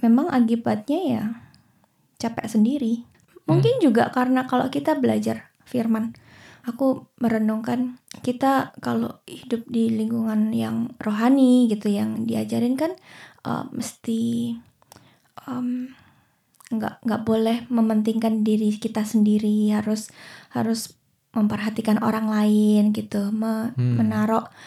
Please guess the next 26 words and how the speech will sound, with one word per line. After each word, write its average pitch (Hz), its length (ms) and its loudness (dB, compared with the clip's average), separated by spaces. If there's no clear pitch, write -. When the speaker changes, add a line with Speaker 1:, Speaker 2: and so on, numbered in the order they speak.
Speaker 1:
kepentingan 208 380 2
orang 214 260 0
lain 208 240 4
tuh 233 140 0
di 220 260 -2
atas 214 320 -4
kepentingan 220 540 -2
kita 214 480 -4
gitu. 233 160 -8
Jadi 240 320 2
secara 240 320 2
nggak 226 240 4
langsung 226 340 0
ya 208 400 0
itu 262 320 -2
yang, 233 320 2
yang, 233 240 2
yang 214 540 0
tertanam 233 1200 2
gitu 202 240 0
di, 208 320 -4
di 240 160 -4
otak - 320 -6
kita - 400 -8
gitu - 240 -10
ya. 233 240 -10